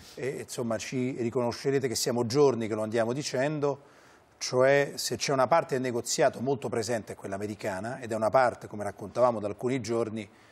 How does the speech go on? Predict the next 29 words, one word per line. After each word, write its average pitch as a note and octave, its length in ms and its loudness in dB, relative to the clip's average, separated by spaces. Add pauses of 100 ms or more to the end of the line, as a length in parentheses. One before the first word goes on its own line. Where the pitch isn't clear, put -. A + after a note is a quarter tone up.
(300)
che C#3+ 300 2
è C3 160 6
preoccupata A#2+ 1200 2
delle A#2+ 300 2
concessioni A#2+ 920 -2
che A#2 260 -6 (920)
più C3+ 160 -2
o - 20 4
meno C3+ 220 2
legittimamente, A#2+ 840 -2
difficile A2+ 480 -6
mettersi G#2+ 420 -8
nei G#2+ 120 -6
panni G#2+ 420 -2 (380)
del A2+ 140 -8
governo A2 280 0
ucraino G#2+ 340 -4
in G2 60 -12
questo - 280 -10
momento, G#2 280 -8
ci - 200 -12
vuole G#2 180 -2
comunque G#2+ 320 -4
rispetto, G#2+ 520 0
visto G2+ 280 -8
ciò G#2 160 -10
che G#2 100 -10
sta G#2+ 160 -8
succedendo, A#2 920 -2